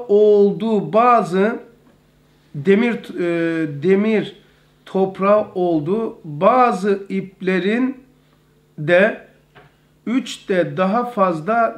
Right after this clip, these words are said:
dirhem ettiği kanaatında idiler. Yani bu, e, bu lanetlerin temelinde şu varmış. Şimdi biraz hatırladım. Toplumu yok ediyor.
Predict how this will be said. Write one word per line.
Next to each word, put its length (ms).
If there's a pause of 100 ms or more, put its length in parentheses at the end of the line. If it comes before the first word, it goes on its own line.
(100)
dirhem 440
ettiği 560 (420)
kanaatında 1400
idiler. 500 (520)
Yani 400 (760)
bu, 420
e, 380 (680)
bu 220
lanetlerin 800 (720)
temelinde 500
şu 200
varmış. 640 (480)
Şimdi 240
biraz 200
hatırladım. 580 (1500)
Toplumu 380
yok 220
ediyor. 280